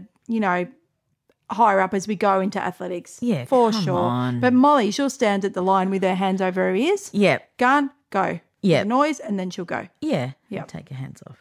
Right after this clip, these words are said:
Speaker 2: Yeah.
Speaker 1: "Hello, ladies. Just want to send you a huge message of love for the podcast I never knew I needed. I'm one of the, probably many, Chat ten listeners who
Speaker 2: <laughs>
Speaker 1: discovered you thanks to Annabelle.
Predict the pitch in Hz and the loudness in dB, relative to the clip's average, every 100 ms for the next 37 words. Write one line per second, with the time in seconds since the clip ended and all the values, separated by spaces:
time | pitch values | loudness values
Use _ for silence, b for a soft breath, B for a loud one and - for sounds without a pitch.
0 | - - 226 302 285 254 247 294 262 349 | -10 -6 0 2 4 4 2 0 -4 -4
1 | 339 311 285 285 254 269 254 - 262 294 | 0 0 0 0 2 2 0 -2 0 2
2 | 302 262 254 262 247 233 208 214 202 233 | 2 2 2 2 0 -4 0 0 0 -2
3 | 208 214 196 202 190 190 196 202 220 240 | -4 -2 -2 0 -2 -2 -4 0 0 0
4 | 269 254 247 240 220 190 190 - b b | 2 4 4 2 0 -2 -6 -8 b b
5 | b b 269 330 320 294 285 247 254 240 | b b 0 2 4 4 2 2 2 0
6 | - 196 190 233 277 285 277 285 b b | -2 -2 2 2 4 4 2 -2 b b
7 | 240 254 - 277 277 254 247 233 240 247 | -2 -2 0 0 2 2 2 0 0 -2
8 | 139 151 - 233 226 226 226 202 - - | -2 -2 -2 -2 0 -4 -4 -6 -6 -8
9 | 196 185 185 185 | -6 -4 -4 -6